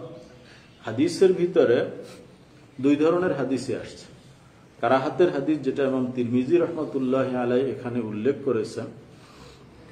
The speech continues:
এবং তিনি আরো কয়েকটি হাদিসের সন্ধান এখানে দিয়েছেন, যেমন হাদিসু মুহাজির ইবনে কুনফুস, যেটা আমরা উল্লেখ করেছি।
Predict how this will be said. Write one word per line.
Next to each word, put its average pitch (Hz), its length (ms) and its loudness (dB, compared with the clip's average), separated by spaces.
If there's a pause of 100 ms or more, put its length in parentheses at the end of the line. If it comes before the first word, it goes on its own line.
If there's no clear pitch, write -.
(680)
এবং 123 160 4 (840)
তিনি 117 180 0 (160)
আরো 120 200 4
কয়েকটি 127 380 2
হাদিসের 120 400 0 (160)
সন্ধান 123 440 0
এখানে 123 240 -4 (100)
দিয়েছেন, 107 380 -6 (720)
যেমন 113 260 -2 (180)
হাদিসু 120 380 -2 (120)
মুহাজির 123 480 0
ইবনে 123 200 -6 (120)
কুনফুস, 139 460 -2 (380)
যেটা 107 260 -6
আমরা 110 180 -2 (140)
উল্লেখ 123 300 2
করেছি। 98 340 -6